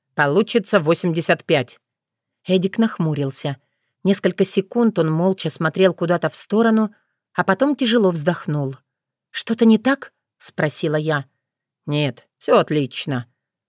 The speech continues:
«Но ты расстроен?» «Я до последнего надеялся, что ошибся. Однако ваша цифра совпала с той, которую узнал я». «И?» «Расследование закончено. Осталось прояснить кое-какие детали, и можно идти с докладом к руководству».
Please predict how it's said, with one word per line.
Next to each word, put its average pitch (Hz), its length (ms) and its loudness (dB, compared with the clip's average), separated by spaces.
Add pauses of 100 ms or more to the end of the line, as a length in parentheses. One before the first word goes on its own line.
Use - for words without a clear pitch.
«Но 220 160 4
ты 240 100 4
расстроен?» 233 680 2 (680)
«Я 139 240 -2
до 156 100 0
последнего 160 640 0
надеялся, 156 640 4
что - 220 0
ошибся. 151 580 -2 (420)
Однако 156 460 2
ваша 175 320 2
цифра 147 400 -4
совпала 160 520 0
с - 140 -4
той, 202 200 4
которую 160 540 2
узнал 151 420 0
я». 147 320 0 (540)
«И?» 208 320 2 (640)
«Расследование 160 880 2
закончено. 143 720 -2 (340)
Осталось 160 500 0
прояснить 170 540 2
кое-какие 165 520 2
детали, 170 460 2
и 131 80 0
можно 156 400 0
идти 165 200 -2
с 156 80 -2
докладом 160 480 2
к - 60 -6
руководству». 143 800 -2